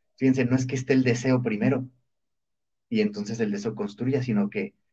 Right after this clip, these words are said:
el deseo es efecto de esa retroacción.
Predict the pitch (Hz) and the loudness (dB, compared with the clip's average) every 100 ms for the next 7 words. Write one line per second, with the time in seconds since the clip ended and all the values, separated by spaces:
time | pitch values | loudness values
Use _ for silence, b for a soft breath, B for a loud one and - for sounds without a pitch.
0 | _ _ - 107 107 107 - 123 127 127 | _ _ -4 -2 0 0 2 2 4 2
1 | - 123 127 165 - - 117 127 - _ | -2 -4 -2 -4 -2 -2 -2 -4 -16 _
2 | _ _ _ _ _ _ _ _ - 107 | _ _ _ _ _ _ _ _ -2 4
3 | 107 107 117 110 - _ _ _ _ _ | 4 2 0 -2 -6 _ _ _ _ _
4 | _ _ _ - 113 110 107 101 - 104 | _ _ _ -4 -2 0 0 -4 -4 -6
5 | - | -8